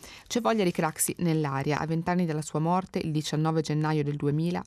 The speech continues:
a Mamet diventa un film sulla leggenda di San Bettino, politico e martire, vittima della cospirazione di Mani Pulite, regia di Gianni Amelio, interprete per Fra-, Pierfrancesco Sfavino, straordinario. Soldi di Rai Cinema,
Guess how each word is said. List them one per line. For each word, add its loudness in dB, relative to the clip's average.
a -2
Mamet 0
diventa 2
un 2
film 0
sulla 0
leggenda 2
di -2
San 0
Bettino, 0
politico 0
e 6
martire, -2
vittima 0
della -2
cospirazione -2
di 2
Mani 2
Pulite, 0
regia 4
di 2
Gianni 2
Amelio, 2
interprete 0
per -2
Fra-, -4
Pierfrancesco 0
Sfavino, -2
straordinario. -2
Soldi 2
di 2
Rai 4
Cinema, 0